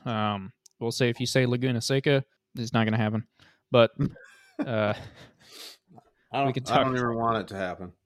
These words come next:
Speaker 2: I want a
Speaker 1: No.
Speaker 2: new, I want a new track.
Speaker 1: Yeah, I agree with that. I agree with that, but the Ridge.
Speaker 2: I don't think that's Moto G P friendly either.
Speaker 1: Oh, not yet. But again, if Dorna came in with the money and just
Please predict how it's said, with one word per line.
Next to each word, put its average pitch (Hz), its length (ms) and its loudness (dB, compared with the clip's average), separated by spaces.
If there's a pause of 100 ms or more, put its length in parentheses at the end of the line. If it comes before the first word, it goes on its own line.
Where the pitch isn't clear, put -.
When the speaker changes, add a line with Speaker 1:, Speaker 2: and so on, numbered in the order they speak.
(160)
Speaker 2:
I 120 80 -2
want 135 260 0
a 120 40 0
Speaker 1:
No. 113 160 -2
Speaker 2:
new, 110 140 -8
I 135 60 0
want 143 220 0
a 107 40 -2
new 101 260 -2
track. - 320 -14 (920)
Speaker 1:
Yeah, 180 160 -2
I 117 60 -2
agree 110 280 -4
with 98 100 -10
that. 95 160 -12 (1300)
I 110 100 -12
agree 104 260 -10
with 104 100 -14
that, 98 180 -8 (100)
but 113 200 -10 (1400)
the 107 100 -2
Ridge. 98 420 -4 (140)
Speaker 2:
I 110 160 -10
don't 110 260 -6
think 104 160 -8
that's 98 220 -6
Moto 95 200 -4
G 90 160 -8
P 87 120 -14
friendly 87 480 -8
either. 80 200 -12 (840)
Speaker 1:
Oh, 143 140 -4
not 104 220 -8
yet. 127 300 -8
But 113 220 -12
again, 151 340 -6
if 107 120 -8
Dorna 123 340 0
came 104 220 -6
in 135 180 2
with 107 100 -4
the - 80 -8
money 127 440 2
and 98 140 -12
just 98 220 -6